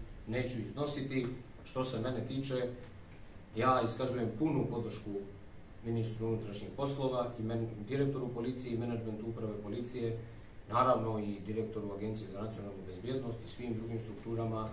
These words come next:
na poslu koji rade proteklih dana, vezano za ovaj događaj i za sve druge stvari koje su, koje su radili i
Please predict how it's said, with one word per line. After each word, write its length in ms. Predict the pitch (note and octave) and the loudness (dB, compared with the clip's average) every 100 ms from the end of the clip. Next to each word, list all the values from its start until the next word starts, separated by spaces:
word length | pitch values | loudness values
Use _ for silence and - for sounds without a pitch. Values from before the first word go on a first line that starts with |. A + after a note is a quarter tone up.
| - - | -8 -10
na 60 | G2 - | -10 -4
poslu 280 | A2 A2 G2+ G2 | -4 -2 -4 -2
koji 180 | G2 G2+ | -2 0
rade 360 | A2 G#2 G2 G2 - - | 0 0 -4 -6 -12 -8
proteklih 480 | A2 A2 - F#2 F2 | -4 -4 -4 -6 -4
dana, 340 | C3 C3+ C3 - - - - - - - - | 0 2 2 0 -6 -12 -14 -14 -14 -14 -2
vezano 420 | A#2 B2+ A#2 G#2+ | 4 6 6 4
za 140 | G#2 | 0
ovaj 260 | G#2 C3+ C3 | 4 6 6
događaj 320 | C3 B2 A#2+ | 6 4 2
i 40 | G#2 | 2
za 120 | - | 0
sve 260 | - A2+ G#2+ | 0 0 0
druge 260 | A#2 A2 | 0 0
stvari 300 | - A2 A2 G2+ | 0 0 0 0
koje 120 | G2+ | -4
su, 100 | - - | -6 -8
koje 140 | G#2 G#2 | -4 -2
su 160 | F#2 | -2
radili 420 | F2+ A2+ A#2+ A#2+ A#2+ | 0 0 0 0 0
i 380 | G#2+ A2+ A2 | 0 0 0